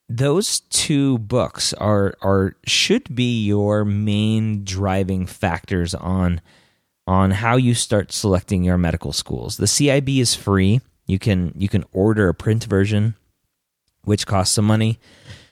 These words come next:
<clears throat> but you get it for free in a, a P D F version. The, the M sar, M S A R does cost, I think, twenty-five dollars for access to it for the year. And if you're a freshman in high s-, uh,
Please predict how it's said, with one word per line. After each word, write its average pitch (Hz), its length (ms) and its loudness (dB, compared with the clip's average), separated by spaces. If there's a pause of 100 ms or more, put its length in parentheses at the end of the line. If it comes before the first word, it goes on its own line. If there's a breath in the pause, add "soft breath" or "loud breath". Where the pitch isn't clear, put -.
<clears throat> 135 720 -10
but 156 140 2
you 139 100 2
get 160 140 4
it - 160 0
for 143 180 2
free 135 460 0
in 104 160 0
a, 101 220 0
a 95 80 -4
P - 160 -4
D 120 140 2
F 123 100 -2
version. 80 400 0 (760)
The, 113 220 0 (100)
the 110 220 0
M 131 160 0
sar, 131 300 0
M 110 200 0
S 117 160 0
A 113 140 2
R 98 320 2 (520 soft breath)
does 127 200 0
cost, 123 480 -2
I 113 80 2
think, 110 160 0
twenty-five 113 480 0
dollars 107 500 2
for 101 140 0
access 90 460 -2
to 107 160 2
it - 100 -2
for - 160 -2
the 87 120 2
year. 104 420 0 (480 soft breath)
And 110 380 2
if - 220 -6
you're 117 200 2
a 110 40 -4
freshman 120 500 0 (120)
in 98 340 2
high 110 220 0
s-, - 160 -4
uh, 90 260 2